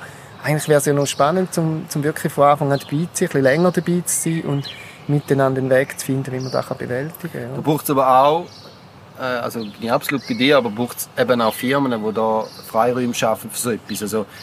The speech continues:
Speaker 2: ich kenne auch viele Väter, die wirklich gerne mehr würden in der Familie. Aber die haben einfach einen Job, wo sie einfach auch nicht mehr können. Also da musst du dich eben auch irgendwo bis zu einem gewissen Grad entscheiden und sagen, du, schau, wenn du da willst C E O sein oder wenn du da willst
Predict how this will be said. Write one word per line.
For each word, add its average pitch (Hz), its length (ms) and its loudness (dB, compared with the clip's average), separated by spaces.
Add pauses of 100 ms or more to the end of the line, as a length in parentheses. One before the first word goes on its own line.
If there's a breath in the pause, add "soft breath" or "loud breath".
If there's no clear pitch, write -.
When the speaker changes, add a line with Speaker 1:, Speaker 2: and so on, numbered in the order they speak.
(120 loud breath)
Speaker 2:
ich 139 80 -6
kenne 127 320 2
auch 139 80 6
viele 139 220 0
Väter, 123 440 2
die 113 200 -2
wirklich 127 340 -2
gerne 127 320 2
mehr 127 460 2
würden 110 320 0
in 107 80 -6
der 110 100 -8
Familie. 117 480 -2 (380 loud breath)
Aber 110 120 -4
die 151 120 4
haben 156 120 4
einfach 131 220 4
einen 120 160 -2
Job, 156 240 4 (200)
wo 127 100 -4
sie - 100 -8
einfach 127 320 -2
auch 120 240 4
nicht 123 160 -4
mehr 117 280 -4 (100)
können. 160 420 0
Also 123 200 -2
da 143 100 -2
musst 139 240 -2
du 139 40 -2
dich 123 40 0
eben 117 200 -2
auch 120 220 2
irgendwo 135 320 0
bis - 240 -8
zu 123 80 -2
einem 120 100 -2
gewissen 127 300 -2
Grad 120 240 4
entscheiden 127 480 2
und 127 80 -4
sagen, 113 180 -6
du, 127 120 2
schau, 127 100 2
wenn 123 140 2
du 135 120 2
da 127 140 2
willst - 300 -6
C 120 80 -4
E 139 160 0
O 135 100 0
sein 120 220 -4
oder 107 100 -4
wenn 110 100 0
du 120 100 -2
da 117 120 -2
willst 110 300 -4